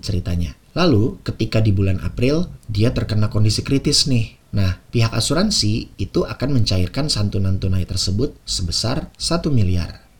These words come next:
Jika kondisi kritisnya terjadi dalam kurun waktu kurang dari sembilan puluh hari, maka santunan tunainya nggak akan bisa cair, guys. Jadi,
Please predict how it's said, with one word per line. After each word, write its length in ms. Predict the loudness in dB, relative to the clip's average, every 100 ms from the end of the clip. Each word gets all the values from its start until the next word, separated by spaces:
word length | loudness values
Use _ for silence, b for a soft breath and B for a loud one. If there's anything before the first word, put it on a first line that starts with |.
| -2
Jika 400 | -2 0 0 2
kondisi 320 | 4 4 2
kritisnya 480 | 0 0 0 0 0
terjadi 640 | 2 2 4 4 4 4
dalam 240 | 2 0 0
kurun 240 | 0 0
waktu 320 | -2 -4 -6 -4
kurang 400 | -2 0 2 4
dari 160 | 4 2
sembilan 360 | 2 2 2 2
puluh 160 | 0
hari, 280 | 0 0 -2 -4 b b -6
maka 400 | -6 -2 0 2
santunan 480 | 2 0 2 2 0
tunainya 400 | 0 2 2 4
nggak 240 | 2 2
akan 80 | 0
bisa 240 | 0 -2
cair, 320 | 0 2 2
guys. 560 | 2 0 0 -4 -6 -10 _ -4
Jadi, 480 | 0 0 0 -2